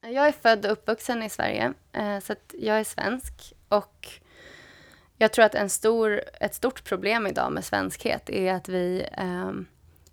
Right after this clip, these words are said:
vi inte <laughs> pratar om svenskhet som var, var du är född och uppvuxen, eh, utan vi pratar om svenskhet baserat på din hudfärg, fast att vi väldigt sällan säger att det är det vi gör.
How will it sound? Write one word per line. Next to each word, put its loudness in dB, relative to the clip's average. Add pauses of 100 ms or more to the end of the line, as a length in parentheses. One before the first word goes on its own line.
vi 4
inte -4
<laughs> -18
pratar 4
om -2
svenskhet -4
som -4
var, -4
var 0
du -4
är -6
född -4
och -4
uppvuxen, -6 (200)
eh, -8
utan 0
vi -2
pratar -2
om -4
svenskhet -6
baserat -6
på -6
din -4
hudfärg, -4 (480)
fast 2
att 0
vi -2 (140)
väldigt 4
sällan 0
säger -2
att -8
det -10
är -12
det -6
vi -10
gör. -6